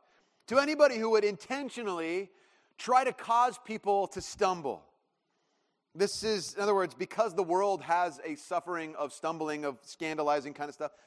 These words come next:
doesn't give us permission to then act that way. And then he gives this picture, which is the most dramatic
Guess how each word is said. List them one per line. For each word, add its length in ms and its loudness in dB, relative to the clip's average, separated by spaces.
doesn't 280 -2
give 160 0
us 160 4
permission 480 -4
to 100 -6
then 140 -4
act 260 0
that 160 -2
way. 200 -8
And 80 -10
then 80 -4
he 60 -4
gives 240 -4
this 160 -8
picture, 400 -12
which 180 -10
is 140 -16
the 80 -10
most 340 -6
dramatic 440 -6